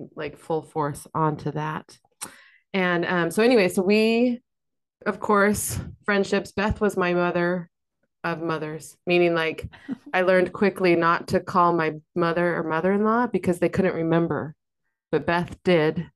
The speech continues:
Speaker 1: and she was in the middle of it. And so she saved my children's lives a lot. <laughs>
Speaker 2: <laughs>
Speaker 1: And then I would teach her hair. She has the talent for hair, but didn't do school. And so whenever we were together, she would pick my brain and I would teach her how to do more hair and,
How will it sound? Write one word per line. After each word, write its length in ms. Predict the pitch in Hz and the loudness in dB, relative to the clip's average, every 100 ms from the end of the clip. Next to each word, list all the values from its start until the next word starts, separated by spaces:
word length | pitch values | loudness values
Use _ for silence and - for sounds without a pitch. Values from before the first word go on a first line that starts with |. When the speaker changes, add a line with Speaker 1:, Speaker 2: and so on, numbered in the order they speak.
| - | -10
Speaker 1:
and 100 | 170 | -2
she 140 | 190 | 2
was 140 | 170 165 | 2 2
in 100 | 165 | 0
the 60 | |
middle 300 | 165 180 165 | 2 2 2
of 140 | 156 143 | 0 -2
it. 240 | 151 147 | -6 -6
And 100 | 165 | -4
so 120 | 160 | -4
she 160 | - 165 | -4 -8
saved 240 | - 156 | 0 0
my 80 | 160 | -2
children's 420 | 156 170 170 170 - | -6 -6 -6 -6 -6
lives 260 | 170 165 | -8 -8
a 40 | - | -8
lot. 220 | - - | -8 -6
<laughs> 80 | - - - - - | 0 0 -2 -16 -2
Speaker 2:
<laughs> 120 | 294 - 370 - 330 262 _ 320 | -2 -2 -8 -10 -12 -12 _ -4
Speaker 1:
And 100 | 220 | 2
then 160 | 226 208 | 4 4
I 600 | - 196 202 208 202 202 - - | 4 2 4 4 4 2 -4 -12
would 300 | 190 190 190 | -6 -2 -4
teach 280 | - 208 - | -2 -4 -2
her 280 | 202 190 190 | 2 2 2
hair. 480 | 196 180 170 175 190 | 2 0 2 0 -2
She 240 | - 190 | 0 2
has 220 | 190 175 | 2 0
the 80 | 175 | -2
talent 360 | 180 175 175 - | -2 -2 -2 -4
for 100 | 170 | -2
hair, 240 | 160 156 | -2 -2
but 100 | 156 | -2
didn't 180 | 160 147 | -6 -6
do 120 | 160 | -10
school. 400 | - - 180 151 | -12 -4 -2 -2
And 100 | 147 | -4
so 300 | 147 147 147 - - - | -6 -6 -6 -12 -20 -4
whenever 280 | 170 170 | 0 2
we 100 | 170 | 2
were 60 | 165 | 0
together, 360 | 156 160 151 147 | -2 -4 -4 -8
she 160 | - | -8
would 100 | 147 | -10
pick 160 | 160 160 | -10 -10
my 120 | 151 | -8
brain 260 | 143 143 143 | -6 -6 -6
and 100 | 139 | -6
I 60 | |
would 120 | 143 | -8
teach 200 | 143 175 | -8 -8
her 80 | 170 | -6
how 80 | 151 | -8
to 100 | 147 | -8
do 160 | 147 147 | -8 -8
more 180 | 147 | -8
hair 340 | 147 147 139 135 | -8 -10 -8 -8
and, 200 | 135 | -8